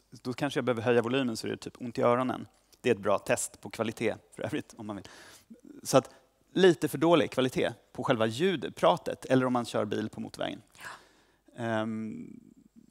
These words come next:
Speaker 1: medan den här andra som, där de har lagt mycket krut på redigeringen,
Speaker 2: och pausat i
Speaker 1: Det är
Speaker 2: hans
Speaker 1: ju
Speaker 2: snack och allting säkert. Det är liksom arbete
Speaker 1: Varje ord är
Speaker 2: som
Speaker 1: understruket,
Speaker 2: Ja,
Speaker 1: liksom,
Speaker 2: men exakt.
Speaker 1: i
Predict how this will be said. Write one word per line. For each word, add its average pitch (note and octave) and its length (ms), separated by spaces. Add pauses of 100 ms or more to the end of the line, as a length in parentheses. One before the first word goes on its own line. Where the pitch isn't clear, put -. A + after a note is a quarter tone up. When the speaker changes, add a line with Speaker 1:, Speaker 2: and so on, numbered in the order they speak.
(120)
Speaker 1:
medan B2+ 320
den A#2 100
här A#2 80
andra A2 440 (160)
som, G#2+ 480
där A#2 340
de G#2 360
har G#2+ 120
lagt - 520
mycket A#2 340
krut G#2+ 300
på G2+ 180 (120)
redigeringen, A2 640 (480)
Speaker 2:
och - 60
pausat G#3 500
i F#3+ 40
Speaker 1:
Det F3+ 60
är - 40
Speaker 2:
hans G#3+ 140
Speaker 1:
ju F#3+ 40
Speaker 2:
snack G3 320
och F3+ 120
allting F#3+ 340
säkert. F3 320
Det F3+ 100
är F3 40
liksom F3 300
arbete F3 580
Speaker 1:
Varje A#2+ 240
ord C3 220
är A#2 60
Speaker 2:
som A#2 100
Speaker 1:
understruket, - 800
Speaker 2:
Ja, F#3 80
Speaker 1:
liksom, E3 200
Speaker 2:
men E3+ 80
exakt. - 340
Speaker 1:
i G2+ 220